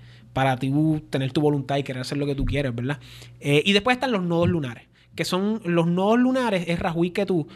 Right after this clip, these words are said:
es básicamente los puntos de intersección entre la órbita de la luna y la eclíptica. Tengo un video de eso, si quieren <laughs> verlo, lo pueden ver. Pero el punto es que Rahu es como el nodo norte, es lo que tu conciencia quiere hacer, lo que no has hecho en vidas pasadas. Y Ketu, el nodo sur,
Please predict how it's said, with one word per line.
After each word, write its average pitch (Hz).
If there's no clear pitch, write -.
es 175
básicamente 220
los 165
puntos 180
de 202
intersección 202
entre 170
la 147
órbita 165
de 185
la 185
luna 185
y 147
la 135
eclíptica. 131
Tengo 147
un 165
video 196
de 262
eso, 233
si 143
quieren 147
<laughs> -
verlo, 190
lo 170
pueden 170
ver. 220
Pero 190
el 185
punto 226
es 294
que 185
Rahu 202
es 185
como 190
el 165
nodo 175
norte, 139
es 175
lo 196
que 151
tu 165
conciencia 185
quiere 156
hacer, 147
lo 139
que 143
no 151
has 160
hecho 165
en 165
vidas 160
pasadas. 139
Y 165
Ketu, 175
el 170
nodo 170
sur, 214